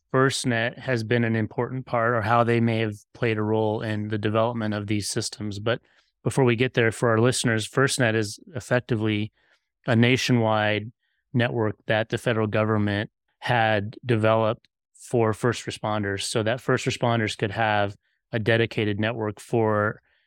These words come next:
four G L T E data and now five G so that they wouldn't have to share that network with the general public. So going back to nine eleven, September eleventh, with the World Trade Center,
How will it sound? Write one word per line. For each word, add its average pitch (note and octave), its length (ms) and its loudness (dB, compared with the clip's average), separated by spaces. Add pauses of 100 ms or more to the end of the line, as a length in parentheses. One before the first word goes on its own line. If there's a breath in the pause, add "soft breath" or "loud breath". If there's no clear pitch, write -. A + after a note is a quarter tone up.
(160)
four B2 220 0
G A#2 220 2
L A#2 140 2
T C#3 140 -8
E A#2 160 -4
data G#2+ 300 2
and G#2 160 0
now G2+ 140 0
five A2+ 340 -2
G G#2 360 -4 (380)
so B2 260 2
that A#2 320 0
they A#2 100 2
wouldn't A#2 260 2
have A#2 180 0
to - 80 -6
share A2+ 340 -2
that A2 200 -2
network A2 440 -6
with A2 480 0
the A2 240 -2
general G#2+ 320 0
public. G#2+ 420 -2
So - 160 -4
going A2 320 0
back G#2+ 260 0
to - 120 -2
nine G#2 220 0
eleven, G#2+ 560 0
September G#2+ 420 -4
eleventh, G#2+ 440 0 (500)
with A#2 200 -2
the A#2+ 60 0
World G#2+ 200 2
Trade D3 280 -2
Center, G#2+ 460 0